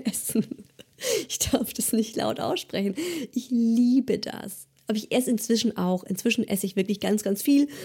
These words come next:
Und ich bin auch, ähm, ja, wie nennt man das? Experimentierfreudig, was Essen angeht. Aber genauso gut kann ich auch einfach, ähm,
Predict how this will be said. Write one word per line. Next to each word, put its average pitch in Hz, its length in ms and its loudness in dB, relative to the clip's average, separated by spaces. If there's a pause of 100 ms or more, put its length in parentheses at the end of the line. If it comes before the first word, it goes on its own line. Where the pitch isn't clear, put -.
(280)
Und 226 120 4
ich 185 60 -4
bin 214 160 2
auch, 185 380 -2
ähm, 180 320 0 (680)
ja, 147 300 -2 (640)
wie 226 140 4
nennt 233 220 2
man 240 100 2
das? 233 200 2
Experimentierfreudig, 247 1600 2 (200)
was 190 140 -6
Essen 254 300 0
angeht. 208 540 2 (760)
Aber 196 240 2
genauso 190 380 2
gut 190 540 0
kann 185 260 2
ich 185 180 0
auch 185 160 -2
einfach, 180 680 -2 (480)
ähm, 180 460 2